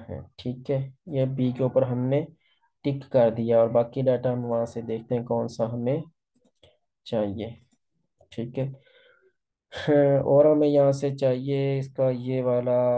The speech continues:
एयूएम, ठीक है, सिक्स। ये सिक्स कहाँ पे enter करना है? ये contact है, exit यहाँ पे आ रहा हो, Contacts आ रहा हो या exit आ रहा हो,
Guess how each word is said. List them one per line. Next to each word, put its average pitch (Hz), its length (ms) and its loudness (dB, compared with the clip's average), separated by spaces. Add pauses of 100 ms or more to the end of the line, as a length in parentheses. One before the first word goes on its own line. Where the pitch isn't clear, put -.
(640)
एयूएम, 120 560 -8 (360)
ठीक 131 160 -4
है, 147 80 2
सिक्स। 139 420 -2 (840)
ये 147 180 0
सिक्स 160 360 -4
कहाँ 151 240 2
पे 156 120 2
enter 147 260 0
करना 147 260 4
है? 143 100 4
ये 143 180 0
contact 139 500 -2
है, 123 140 2
exit 135 440 -6
यहाँ 131 200 2
पे 135 140 -2
आ 123 200 0
रहा 127 120 2
हो, 120 220 0 (120)
Contacts 123 800 -4
आ 135 160 2
रहा 139 160 4
हो 135 420 2 (460)
या 131 120 -2 (120)
exit 135 340 -6
आ 127 180 2
रहा 117 160 2
हो, 110 360 -8